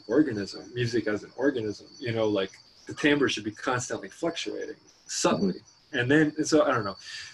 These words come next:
Speaker 1: Anyway, it's a long answer, but, but you kinda s-, like, you mentioning timbre like that made me think of it. So that, that recording was kinda just, like, a, a deconstruction of the guitar, though, from standard tuning to, like, m-,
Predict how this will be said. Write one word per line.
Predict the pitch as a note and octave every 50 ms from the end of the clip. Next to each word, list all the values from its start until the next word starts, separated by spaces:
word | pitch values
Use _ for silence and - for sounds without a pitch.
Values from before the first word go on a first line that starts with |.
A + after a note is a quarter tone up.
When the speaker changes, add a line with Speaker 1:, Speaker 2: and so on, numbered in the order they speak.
| - -
Speaker 1:
Anyway, | D3 C#3 B2 A#2+
it's | A#2+ A#2+
a | B2
long | A#2+ A#2+ B2 A#2+ A#2 A2+ A2+
answer, | - A#2 A#2 A2 A#2
but, | A#2+ A#2 A#2+ A#2+ A#2 - -
but | - C3 B2+ - - - - -
you | D#3+ C3+
kinda | - C#3 B2 A#2+
s-, | G#2+ - - - - - -
like, | A#2+ G#2 G#2 G#2+ _ _ _ - E3+
you | C#3+ C3+ C#3+
mentioning | B2+ B2 B2 A#2+ - A#2+ A2 G#2+ G#2+ G#2+ G#2+ G#2+ - - - - _ - - _ _ _ _ - - _ _ _ _ -
timbre | - B2 A2 G#2 G#2+ G#2 G#2 G2
like | G2+ F#2+ F#2+ _ -
that | G2+ F#2+ E2+ - - _ -
made | - G#2+ G2+
me | G2+
think | F#2+ - A#2 G#2+ -
of | G#2+ G2 G2+
it. | G2+ F#2+ - - _ _ _ - -
So | - -
that, | D3 F3+ F#3 - - _ _ _
that | - D3+ D#3+ D3+
recording | D#3+ C#3+ - C#3 B2+ B2 A#2+ A#2 A#2
was | A2 G#2 - - - - - - - - - - - - - - - - - - -
kinda | - - D3+ C#3+ C#3 C3
just, | A#2+ A#2 A#2 -
like, | A#2 A2 - - - - -
a, | D#3 - - - _ - - - _ _ _ -
a | C3+
deconstruction | A#2 A#2+ C#3+ C#3 - A#2+ G#2+ - B2 A2+ A2 -
of | A#2+ G#2+
the | G2+
guitar, | G2 G#2+ G#2 - A#2 G#2 G2+ G#2 G2+
though, | F#2+ F#2+ G2 G2+
from | - - - A2+ G#2 G2+ G2+ G#2 G#2+ - _ _
standard | - - - C#3 C3 B2 A#2 A2
tuning | - - A#2+ A2+ A2 A2 A2 G#2+
to, | - - A2
like, | F#2+ F2+ F#2+ - - -
m-, | A#2+ B2 B2+ C3